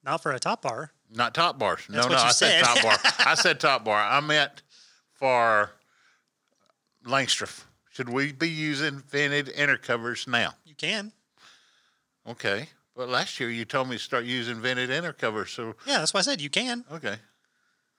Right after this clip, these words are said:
Speaker 1: You can.
Speaker 2: Okay. Well, so it's all right to use me the vented or unvented?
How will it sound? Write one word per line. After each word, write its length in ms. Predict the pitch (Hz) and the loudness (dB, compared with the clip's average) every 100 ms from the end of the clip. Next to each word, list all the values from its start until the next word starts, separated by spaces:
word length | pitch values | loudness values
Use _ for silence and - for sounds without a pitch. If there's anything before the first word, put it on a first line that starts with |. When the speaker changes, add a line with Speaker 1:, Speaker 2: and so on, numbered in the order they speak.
| _ 143 | _ -18
Speaker 1:
You 120 | 202 | -8
can. 340 | 247 240 247 _ _ | -6 -6 -10 _ _
Speaker 2:
Okay. 260 | 156 175 135 | -12 -10 -10
Well, 160 | 139 117 | -8 -4
so 340 | 160 151 143 | 0 0 0
it's 160 | 135 147 | 0 2
all 180 | 139 | 4
right 240 | 139 139 143 | 4 4 2
to 80 | 135 | -2
use 240 | 139 123 | -2 -2
me 140 | 131 123 | -2 -2
the 100 | 107 | 0
vented 340 | 120 123 139 | 0 0 0
or 240 | 123 147 | 2 2
unvented? 500 | 120 190 151 95 82 | 2 -2 -2 -4 -6